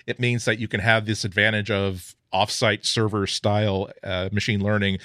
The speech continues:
on your little device that gets eight hours per charge. So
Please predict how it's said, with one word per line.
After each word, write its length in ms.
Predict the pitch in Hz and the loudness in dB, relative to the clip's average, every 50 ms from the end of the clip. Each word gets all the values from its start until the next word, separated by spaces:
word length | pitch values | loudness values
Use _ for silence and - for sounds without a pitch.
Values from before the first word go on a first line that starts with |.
| - - - _ _ - | -12 -20 -20 _ _ 0
on 220 | 98 104 110 107 | 2 2 2 2
your 160 | 107 104 98 98 | -2 -4 -4 -4
little 220 | 95 107 107 98 | -2 -2 -2 0
device 380 | 90 101 92 98 98 95 - - | 0 0 0 0 0 -2 -4 -6
that 180 | 92 90 - | -6 -6 -2
gets 220 | - 98 90 - - | -2 -4 -2 -2 -2
eight 140 | 87 92 | -2 -2
hours 300 | 87 87 90 90 87 - | -2 -2 -2 -2 -4 -6
per 140 | - - - - | -6 -10 -10 -6
charge. 420 | - 127 101 87 71 71 - - - - - _ _ - | -4 -4 -2 -2 -4 -6 -10 -16 -18 -20 -20 _ _ -8
So 580 | - 110 101 101 95 95 92 90 95 92 85 | -2 -2 0 0 0 -2 -4 -4 -4 -6 -8